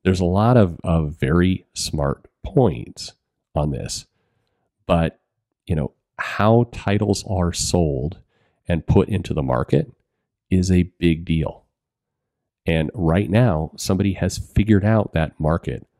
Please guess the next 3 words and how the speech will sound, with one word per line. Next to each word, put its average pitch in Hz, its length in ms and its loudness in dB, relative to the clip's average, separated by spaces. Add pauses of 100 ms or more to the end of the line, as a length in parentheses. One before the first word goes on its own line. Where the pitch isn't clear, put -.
(220)
far, 95 800 0 (300)
far 80 520 0 (220)
better. - 360 -4